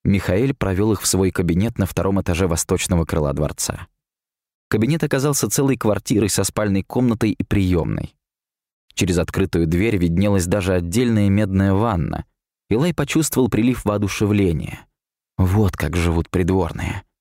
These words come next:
Бросив плащ поперёк вычурного кресла, Михаэль упал на него, не боясь помять прекрасную ткань, и неожиданно расхохотался.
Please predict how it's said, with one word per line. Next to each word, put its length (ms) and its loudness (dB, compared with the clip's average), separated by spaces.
Бросив 460 0
плащ 300 0
поперёк 420 0
вычурного 460 2
кресла, 440 -2
Михаэль 440 0
упал 340 -2
на 60 2
него, 200 2
не 100 2
боясь 300 -2
помять 340 -2
прекрасную 580 0
ткань, 360 -2
и 80 2
неожиданно 800 2
расхохотался. 960 -4